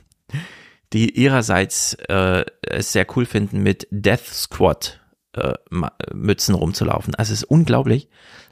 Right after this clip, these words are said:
auch in welchen Zahlen das mittlerweile stattfindet. Und genau, in diesem,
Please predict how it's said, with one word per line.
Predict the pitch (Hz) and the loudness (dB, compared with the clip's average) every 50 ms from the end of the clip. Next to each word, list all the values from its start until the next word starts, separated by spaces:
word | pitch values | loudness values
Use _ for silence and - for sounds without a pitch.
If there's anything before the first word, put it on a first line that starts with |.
| _ _ - | _ _ -2
auch | - 110 113 | -2 0 2
in | - 98 98 | 2 2 2
welchen | 98 101 101 - 113 - | 2 2 2 0 -4 -6
Zahlen | - - - - 127 98 110 117 107 95 | -4 -2 -2 0 0 2 2 2 2 2
das | 95 | 0
mittlerweile | - 98 101 98 101 101 101 98 | -2 -2 -2 0 0 0 0 -2
stattfindet. | - - 107 - - - 98 98 117 156 - - _ _ _ _ _ _ _ _ _ _ _ _ _ _ _ _ _ - - - - | -2 -2 -4 -2 0 0 2 2 2 0 -2 -6 _ _ _ _ _ _ _ _ _ _ _ _ _ _ _ _ _ -14 -8 -2 2
Und | 107 104 104 101 104 107 - - - - - - - - | 2 4 4 4 4 2 0 -4 -12 -20 -20 -20 -18 -4
genau, | - - 165 123 - - _ _ _ _ _ | 0 0 0 0 0 -4 _ _ _ _ _
in | - 110 110 | 0 2 2
diesem, | 107 123 127 127 135 131 127 131 - | 4 2 4 4 2 2 2 0 -2